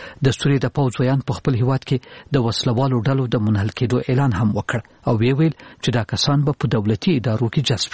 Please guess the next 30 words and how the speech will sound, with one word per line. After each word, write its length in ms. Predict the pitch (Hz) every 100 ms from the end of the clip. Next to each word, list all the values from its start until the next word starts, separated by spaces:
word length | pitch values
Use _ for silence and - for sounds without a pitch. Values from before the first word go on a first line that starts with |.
| -
شي. 100 | 123 - _ - - -
هیات 320 | 151 151 - 151 131
تحریر 360 | 113 123 110 104
شام 260 | - 151 160 -
یوه 160 | 147 123 -
پخوانۍ 320 | - 123 143 120
یاغي 260 | 110 - 135
ډله 160 | 156 156
ده 60 | 156 - - - -
چې 80 | 139
تېره 220 | - 156 139
میاشت 200 | 135 131 -
یې 60 | 139
د 60 | 117
بشار 240 | 104 123 110
الاسد 400 | 117 - 127 117
رژیم 260 | 110 123 113
نسکوره 400 | 123 - 131 113 -
کړ 100 | 127 - - - - -
او 80 | 123 113
یو 100 | 120
لنډمهاله 560 | 117 117 113 110 165 107 110
حکومت 300 | - 127 -
یې 60 | 135
جوړ 140 | - - -
کړ. 100 | 120 - - - - - 147
د 40 | 131
دې 80 | 139
حکومت 380 | 127 - 135 - 120
مشران 340 | - 147 143